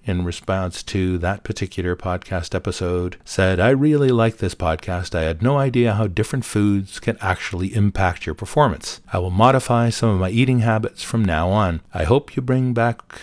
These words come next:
Marie-José to your program in the future. Thanks for the advice."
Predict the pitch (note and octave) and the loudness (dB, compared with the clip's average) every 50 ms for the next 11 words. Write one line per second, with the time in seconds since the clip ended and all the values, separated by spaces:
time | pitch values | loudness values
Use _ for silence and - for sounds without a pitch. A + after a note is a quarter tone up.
0 | - - - F2+ F2+ G#2 B2 B2 A#2+ B2+ A#2+ A2+ G2+ A2 G#2 G#2 G#2 G#2+ A2 - | -14 -6 -4 -2 0 2 2 2 4 2 2 4 4 4 2 2 2 0 -4 -2
1 | - A#2+ A2 A2+ A2 - G2+ F#2+ F#2 F#2+ F#2 F#2 F#2 F2+ F2+ F2+ F2 - G2 F#2+ | -2 0 0 0 2 2 0 0 0 0 -2 0 -2 -2 -2 -2 -2 -2 -2 -2
2 | F#2 - - - - - - - F2+ F2+ D#3+ - - - - - F2+ E2+ E2+ D#2+ | -2 -4 -8 -10 -12 -8 -4 -4 -4 -4 -6 -10 -14 -12 -4 -2 -2 0 0 -2
3 | D#2+ E2 F2+ E2+ E2+ D#2+ - D#2+ D#2+ D2+ - - - - - - | -2 -4 -4 -6 -6 -4 -4 -6 -6 -8 -10 -14 -16 -16 -18 -20